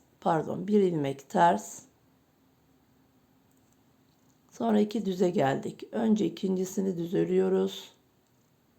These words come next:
Sonra birincisini düz örüyorum. Ve şişimden çıkardım. Bir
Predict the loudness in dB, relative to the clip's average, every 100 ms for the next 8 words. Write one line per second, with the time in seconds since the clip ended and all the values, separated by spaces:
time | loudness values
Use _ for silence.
0 | _ _ _ _ _ _ _ _ _ _
1 | _ -2 0 2 0 0 -2 -2 -4 -6
2 | -6 -4 -4 -6 -16 _ -2 -2 -2 -6
3 | -6 -4 -8 -10 -16 _ _ _ _ _
4 | _ _ _ _ _ _ _ _ _ _
5 | _ _ _ _ _ _ _ _ _ _
6 | _ _ _ _ _ _ _ _ _ _
7 | _ _ _ _ _ _ _ -4 -2 0
8 | -4 -2 -4 -2 0 0 -2 -4 -8 -8
9 | -8 -8 -12 -20 _ _ _ _ _ _
10 | _ _ _ _ _ -20 _ _ _ _
11 | _ _ 2 2 2 -2